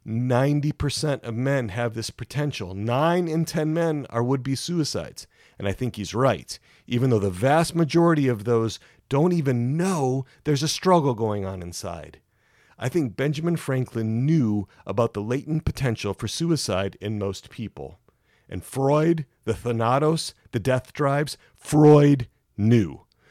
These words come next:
For all his faults, for all his follies, Freud knew something about the depth of pain in people's souls, the pain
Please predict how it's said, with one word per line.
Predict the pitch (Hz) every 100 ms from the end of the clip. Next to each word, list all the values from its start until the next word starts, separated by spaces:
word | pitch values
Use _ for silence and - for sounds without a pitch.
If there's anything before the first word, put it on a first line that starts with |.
| _
For | - 131
all | - 131 156
his | 143 170 -
faults, | 170 120 - - - _ _
for | - 117
all | 127 147
his | 139 175 -
follies, | - 147 139 98 90 - - _
Freud | - 139 147 190 196 196 151 -
knew | 117 123 160 156 113 107 - -
something | - - 170 170 196 190
about | 135 127 120
the | 107
depth | 92 135 151 -
of | 175 -
pain | - 151 117 104 107
in | 104 104
people's | - - 120 117 - 185
souls, | - - 113 98 80 -
the | 107
pain | - - 160 160 175